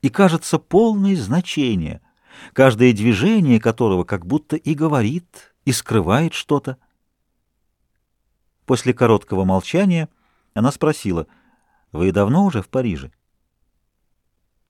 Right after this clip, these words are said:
Постепенно овладевая собой, он ответил: «Всего несколько месяцев, сударыня. Я служу на железной дороге, но Форестье дал мне надежду,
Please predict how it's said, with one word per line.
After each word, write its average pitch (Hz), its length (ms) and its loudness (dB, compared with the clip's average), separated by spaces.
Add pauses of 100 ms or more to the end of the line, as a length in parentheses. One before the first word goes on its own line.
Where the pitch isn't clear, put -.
(120)
Постепенно 101 680 0
овладевая 95 560 -2
собой, 101 480 -2
он 117 180 0
ответил: 104 500 -4 (760)
«Всего 160 300 0
несколько 131 440 0
месяцев, 113 540 -2
сударыня. 80 520 -8 (420)
Я 151 200 2
служу 143 400 0
на 127 120 4
железной 110 400 2
дороге, 101 460 0 (680)
но 127 320 6
Форестье 117 760 2
дал 107 300 2
мне 101 220 2
надежду, 95 640 0